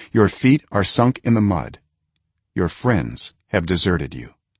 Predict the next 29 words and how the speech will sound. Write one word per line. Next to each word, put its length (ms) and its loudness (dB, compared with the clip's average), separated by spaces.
All 240 6
your 180 4
wives 460 2
and 100 2
children 440 -2
will 100 0
be 120 0
brought 280 4
out 200 2
to 60 -4
the 80 0
Babylonians. 840 -2
You 180 4
yourself 540 4
will 120 4
not 240 4
escape 400 -2
from 140 0
their 140 0
hands, 580 -6
but 140 2
will 100 2
be 140 -2
captured 420 -2
by 140 2
the 100 -4
king 240 2
of 140 -2
Babylon, 560 -6